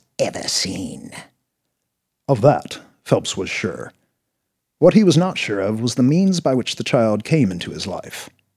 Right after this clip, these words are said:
Speaker 2: It had been seventeen years, and not a word since. Back in two thousand sixty-nine, Phelps was still just a C ned volunteer, paying back the I R S for his own visit to the slaughterhouse. In the basement of C ned H Q, he had a volunteer's office with a heavy wooden door surrounded by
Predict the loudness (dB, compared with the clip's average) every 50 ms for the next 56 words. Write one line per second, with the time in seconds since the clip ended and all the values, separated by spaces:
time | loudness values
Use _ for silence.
0 | -4 0 2 2 6 6 6 6 6 4 4 4 4 2 -4 -4 -6 -6 -6 -4
1 | -4 -4 -4 -4 -6 -6 -6 -4 -4 -2 -4 -4 -4 -2 0 0 -2 -2 -4 -8
2 | -6 -4 -2 -2 -2 -4 -6 -10 -10 -12 -14 _ _ _ _ _ _ _ _ _
3 | _ _ _ _ _ _ _ _ -2 0 2 2 2 4 2 2 4 4 6 6
4 | 6 6 6 4 2 0 0 -2 -4 -4 -4 -2 -2 0 0 -2 -2 -2 -2 -2
5 | 0 2 0 0 0 -2 -4 -4 -2 -2 -2 -4 -6 -6 -4 0 2 2 2 0
6 | -2 -6 -6 -4 -4 -2 0 2 2 0 0 -4 -6 -6 -6 -6 -6 -6 -6 -2
7 | 0 0 0 0 -4 -8 -14 -16 -20 -20 -20 -20 _ -2 2 4 4 4 2 0
8 | -2 -2 -4 -4 -4 -4 -2 -2 -2 -4 -4 0 0 0 0 0 -2 -6 -4 -4
9 | -4 -2 -2 -2 -2 0 2 2 2 2 2 -2 -6 -10 -10 -12 -14 -10 -8 -8
10 | -6 -4 -4 -4 -6 -6 -10 -10 -12 -12 -12 -12 -12 -12 -14 _ _ _ _ _
11 | _ _ _ _ _ -2 0 0 2 2 2 2 2 2 2 2 2 2 2 0
12 | 0 0 0 0 0 -2 -2 -2 -4 -6 -6 -8 -10 -6 -4 -4 -2 -2 -2 -2
13 | 0 0 0 0 0 0 0 0 2 2 2 0 0 0 2 2 2 2 0 -2
14 | -4 -6 -4 -4 -4 -4 -4 -6 -6 -6 -6 -4 -4 -4 -4 -2 -4 -2 -2 -2
15 | 0 -2 0 0 2 0 0 -2 -4 -6 -4 -4 -4 -4 -4 -6 -6 -4 -4 -4
16 | -4 -4 -6 -8